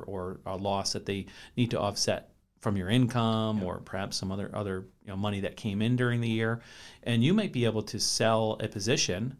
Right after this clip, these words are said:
Speaker 1: and move into another position very similar so you get the same rebound, but harvest that tax loss.
Speaker 2: Right, right. And in, in some cases, there's, um,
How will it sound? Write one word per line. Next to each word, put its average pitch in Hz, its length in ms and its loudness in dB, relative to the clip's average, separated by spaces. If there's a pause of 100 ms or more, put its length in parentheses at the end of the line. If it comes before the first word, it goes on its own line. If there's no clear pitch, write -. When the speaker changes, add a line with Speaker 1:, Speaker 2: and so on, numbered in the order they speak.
(440)
Speaker 1:
and 117 140 4
move 123 240 6
into 117 220 2
another 127 460 4 (160)
position 120 440 0
very 110 220 2
similar 123 680 4 (380)
so - 140 -6
you 107 100 4
get 113 160 2
the 107 60 -4
same 117 300 2
rebound, 110 580 -2 (280)
but - 160 -2
harvest 131 560 4
that 117 160 0
tax 220 320 -4
loss. - 340 -10
Speaker 2:
Right, 95 300 0 (200)
right. 104 280 -2 (420)
And 147 220 10
in, 127 400 6
in 110 200 6
some 107 220 6
cases, 107 460 2
there's, 98 400 0 (120)
um, 90 460 -2